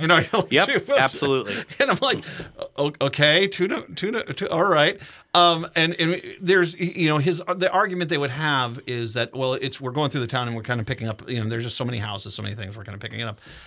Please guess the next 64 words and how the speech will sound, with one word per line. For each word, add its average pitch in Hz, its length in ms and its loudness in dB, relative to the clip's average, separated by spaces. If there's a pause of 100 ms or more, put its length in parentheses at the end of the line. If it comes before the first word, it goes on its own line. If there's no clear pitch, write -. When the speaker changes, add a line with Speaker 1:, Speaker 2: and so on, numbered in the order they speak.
(260)
Speaker 1:
I 233 100 4
didn't 254 160 0
buy 175 200 0
it 147 100 0
at 143 80 -2
all. 147 220 0
I - 20 -6
mean, 110 160 -2
I, 156 160 0
I 170 60 0
Speaker 2:
No. 151 100 6
Speaker 1:
really, 214 200 2
no, 190 140 0
I 185 80 2
did 180 160 0
Speaker 2:
No. 180 120 4
Speaker 1:
not 180 120 -2
buy, 196 220 0
did 185 160 2
not 196 220 0
buy 185 140 4
Speaker 2:
No. 196 40 0
Speaker 1:
it 190 80 2
at 190 80 0
all 185 180 2 (220)
because 185 260 -2
it 208 140 -4
could 202 140 -4
easily, 220 420 -6
I've 190 180 -4
worked 202 200 -10
in 220 100 -8
technology, 208 520 -4
there 170 120 2
could 196 140 -6
be 202 140 -8
easily 196 220 -4
someone 190 240 -6
sitting 185 220 -8
back 180 120 0
in 165 60 -6
the 175 80 -2
office 165 340 0
and 143 80 -2
every 143 140 2
once 143 140 0
in 147 60 -2
a 135 40 0
while 127 60 -2
going, 123 280 0 (200)
"Macaroni 208 420 6
salad," 131 380 4
you 135 80 4
know, 160 100 4
and 190 140 4
you're 175 100 4
like, 175 180 6
Speaker 2:
Mm-hmm, 208 120 6
Speaker 1:
"Okay, 175 300 4 (100)
Speaker 2:
mm-hmm. - 80 -10 (280)
Speaker 1:
uh, 143 40 4
all 151 280 6
right." 180 300 8
Uh, 185 160 6